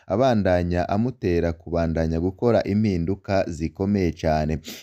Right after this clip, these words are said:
Ibitero vya Red Tabara navyo nyine biri mu bintu bituma Perezida Evariste Ndayishimiye yikeka ibintu vyinshi. Gervais Ndirakobuca, umushikiranganji wa mbere wa leta y'u Burundi,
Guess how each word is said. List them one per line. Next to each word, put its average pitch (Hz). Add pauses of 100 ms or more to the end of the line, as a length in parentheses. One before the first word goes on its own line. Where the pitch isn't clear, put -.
Ibitero 120
vya 110
Red 107
Tabara 82
navyo 101
nyine 101
biri 82
mu 80
bintu 80
bituma 104 (300)
Perezida 101
Evariste 113
Ndayishimiye 90
yikeka 85
ibintu 78
vyinshi. 90 (260)
Gervais 123
Ndirakobuca, 123
umushikiranganji 90
wa 85
mbere 85
wa 82
leta 80
y'u 107
Burundi, 98